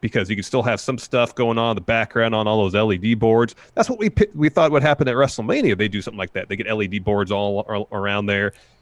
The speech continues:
make the, the entrances really fancy, really, uh, elaborate, with a bunch of graphics and crap all over the place. They're kinda doing that here, and it's cool. Uh, I don't know. It just, it just, it just feels like there needs to be more. Uh,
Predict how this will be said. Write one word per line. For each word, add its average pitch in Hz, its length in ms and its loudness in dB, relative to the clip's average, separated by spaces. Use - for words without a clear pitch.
make 113 240 -2
the, 98 440 0
the 98 220 -4
entrances 101 580 -6
really 107 300 0
fancy, 110 500 -2
really, 104 420 2
uh, 98 220 -8
elaborate, 107 560 -2
with 107 100 -4
a - 20 -20
bunch 110 180 -6
of 90 80 -12
graphics 104 440 -4
and 101 120 -14
crap 113 320 -2
all 120 100 4
over 110 120 0
the 113 60 -2
place. 117 440 0
They're 147 80 0
kinda 233 300 2
doing 143 260 4
that 123 120 0
here, 151 260 2
and 123 100 2
it's - 80 -14
cool. 240 500 -2
Uh, 117 480 2
I 143 40 2
don't 139 120 4
know. 113 160 4
It 120 60 2
just, 120 180 -6
it 135 100 -6
just, - 240 -8
it 139 80 -8
just 135 140 -8
feels 156 220 2
like 139 300 2
there 143 140 0
needs 202 160 2
to 196 40 -8
be 190 60 0
more. 151 460 6
Uh, 135 140 4